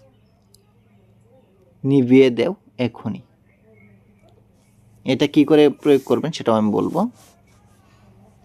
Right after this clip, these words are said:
এই কাজটা করলে কিন্তু অবশ্যই হাড়টা শক্তিহীন হয়ে যাবে, আপনাকে আর ক্ষতি করতে পারবে না, আপনার বাড়িতে কোনো অত্যাচারও করবে না, কোনো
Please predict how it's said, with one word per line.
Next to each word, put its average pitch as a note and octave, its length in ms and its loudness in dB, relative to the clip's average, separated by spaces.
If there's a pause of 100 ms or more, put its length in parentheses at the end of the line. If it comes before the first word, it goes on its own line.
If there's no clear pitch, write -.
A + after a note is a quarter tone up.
(120)
এই C#3 120 -2
কাজটা D3 300 -2
করলে C#3 240 0
কিন্তু B2 200 -4 (140)
অবশ্যই B2 380 -6 (420)
হাড়টা B2+ 300 -2 (1080)
শক্তিহীন C#3+ 520 -4
হয়ে B2+ 160 -2
যাবে, C#3+ 180 -4 (120)
আপনাকে A#2 380 -6
আর A2+ 140 -4
ক্ষতি D#3 200 -4
করতে A#2 240 -2
পারবে A#2+ 240 -4
না, F3+ 80 -6
আপনার B2+ 320 -4
বাড়িতে B2+ 260 -2 (100)
কোনো C#3 140 -8 (460)
অত্যাচারও D3 500 -2
করবে D3+ 200 -4
না, B3+ 80 -6 (100)
কোনো A#2+ 140 -2